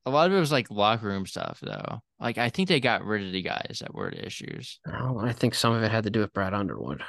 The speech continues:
Speaker 2: which I don't want. And I
Speaker 1: No,
Speaker 2: love Brad
Speaker 1: I,
Speaker 2: Underwood.
Speaker 1: I
Speaker 2: I'm a
Speaker 1: don't
Speaker 2: huge
Speaker 1: think
Speaker 2: Brad Underwood fan, but, like, his style can cause people to lash out,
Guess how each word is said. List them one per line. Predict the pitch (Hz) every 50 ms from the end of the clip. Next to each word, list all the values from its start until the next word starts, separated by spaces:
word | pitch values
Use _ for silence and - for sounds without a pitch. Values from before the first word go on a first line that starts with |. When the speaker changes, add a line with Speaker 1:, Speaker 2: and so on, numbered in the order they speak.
| - - _ _
Speaker 2:
which | - 82 92 - - 101
I | 98
don't | 101 101 92 69 71
want. | 98 110 98 82 - - _ - 85
And | - - 120
I | 117
Speaker 1:
No, | 117 113 156
Speaker 2:
love | 156 156 156 151
Brad | 151 151 151 147 147 -
Speaker 1:
I, | - 127 135 139
Speaker 2:
Underwood. | 135 127 120 117 117 - _
Speaker 1:
I | 92 120 139
Speaker 2:
I'm | 139 131
a |
Speaker 1:
don't | 120 113 110 120
Speaker 2:
huge | 117 117 113 117
Speaker 1:
think | 117 110 - _ - - - _
Speaker 2:
Brad | - 101 98 95
Underwood | 104 101 95 101 82 82 92 -
fan, | - - 107 101 107 101 98 85 87 -
but, | - 62 -
like, | 67 78 85 85 - - _ _ _ _ _ _ _ _ _ _ _ _ _
his | 131 123 -
style | - - - 110 101 104 104 107 117 117 120 120 117
can | 120 - 98 -
cause | - - 87 95 98 98
people | - - 110 104 - 113
to | 123 131
lash | 127 131 135 - -
out, | 120 117 113 110 117 110 90 - -